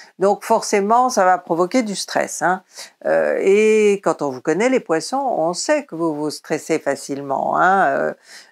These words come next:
je dis pas que vous avez peur de tout, c'est pas une question de peur, c'est une question de nerfs, hein. Euh,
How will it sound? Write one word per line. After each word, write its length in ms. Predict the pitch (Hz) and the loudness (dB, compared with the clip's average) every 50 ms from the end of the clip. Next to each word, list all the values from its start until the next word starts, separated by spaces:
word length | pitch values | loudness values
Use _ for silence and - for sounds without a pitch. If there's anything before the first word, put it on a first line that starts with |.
| _ - | _ -8
je 140 | 180 165 151 | -8 -6 -4
dis 120 | 180 214 | -4 -2
pas 160 | 208 269 254 | 0 0 0
que 40 | 190 | 0
vous 140 | 190 175 180 | 0 0 2
avez 140 | 175 165 170 | 2 2 2
peur 200 | - 175 165 151 | 0 0 0 2
de 140 | 175 196 | 0 -2
tout, 200 | 202 - 302 311 | -2 -2 -2 -4
c'est 140 | 294 - - | -4 -2 -2
pas 80 | - 294 | -2 -2
une 80 | 302 | -2
question 320 | 302 311 262 - - 240 233 | 0 -4 -4 -2 -2 -4 -4
de 60 | 220 | -4
peur, 360 | - - 220 202 202 208 196 | -4 0 2 2 4 2 0
c'est 120 | 196 - 160 | -2 -8 -8
une 80 | 147 | -6
question 320 | - 185 180 - - 208 170 | -6 -6 -6 -4 -4 -4 -4
de 120 | 147 - | -4 -4
nerfs, 480 | 151 165 185 196 185 165 147 139 135 - 139 | -4 0 2 2 4 4 4 2 0 0 0
hein. 360 | 151 180 196 208 220 214 185 | 2 2 4 2 2 2 2
Euh, 220 | 156 151 147 147 | 2 2 2 0